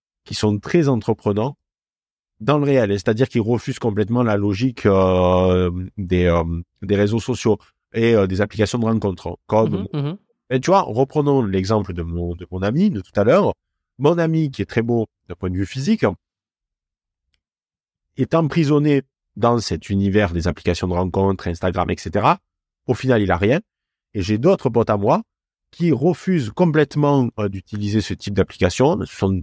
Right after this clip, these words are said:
Speaker 1: ce sont des mecs qui sont même pas cent abonnés sur Instagram, ils en ont rien à foutre de tout ça, mais vraiment, ils en ont rien à carrer. Et par contre...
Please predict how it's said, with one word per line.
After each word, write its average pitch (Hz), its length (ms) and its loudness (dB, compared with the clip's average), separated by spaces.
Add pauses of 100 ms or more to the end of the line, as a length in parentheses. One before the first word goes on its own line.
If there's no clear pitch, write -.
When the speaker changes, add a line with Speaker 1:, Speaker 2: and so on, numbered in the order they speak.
(120)
Speaker 1:
ce - 120 -16
sont 95 120 -4
des 95 100 2
mecs 107 220 2
qui - 160 -16
sont 85 120 -6
même 92 180 -2
pas 107 100 0
cent 101 280 0
abonnés 98 420 2
sur - 180 -4
Instagram, 98 420 0
ils 87 120 -6
en 90 100 -10
ont 87 80 -4
rien 131 180 2
à 113 80 2
foutre - 360 -10
de 87 60 -8
tout - 140 -18
ça, - 240 -2
mais 98 100 -4
vraiment, 90 200 0
ils 104 100 0
en 85 120 -8
ont 85 80 -6
rien 120 180 2
à 101 80 2
carrer. 92 320 -2 (640)
Et 147 260 4 (160)
par - 160 -2
contre... 160 440 0